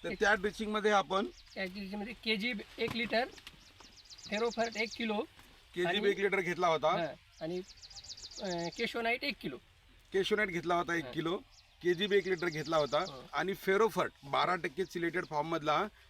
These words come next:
Speaker 1: आपण फेरस हा घटक घेतला होता. साधारणतः पंचावन्न ते साठाव्या दिवशी तिची
Speaker 2: हा,
Speaker 1: ड्रिचिंग
Speaker 2: पंचावन्न.
Speaker 1: होती आणि आता रिसेंटली एक, अ,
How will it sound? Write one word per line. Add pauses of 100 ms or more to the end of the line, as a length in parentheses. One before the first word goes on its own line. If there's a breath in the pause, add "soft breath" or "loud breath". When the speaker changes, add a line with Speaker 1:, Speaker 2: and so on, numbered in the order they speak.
(220 soft breath)
Speaker 1:
आपण
फेरस
हा
घटक
घेतला
होता. (680 soft breath)
साधारणतः
पंचावन्न
ते
साठाव्या
दिवशी
तिची
Speaker 2:
हा,
Speaker 1:
ड्रिचिंग
Speaker 2:
पंचावन्न.
Speaker 1:
होती
आणि
आता
रिसेंटली (180)
एक,
अ,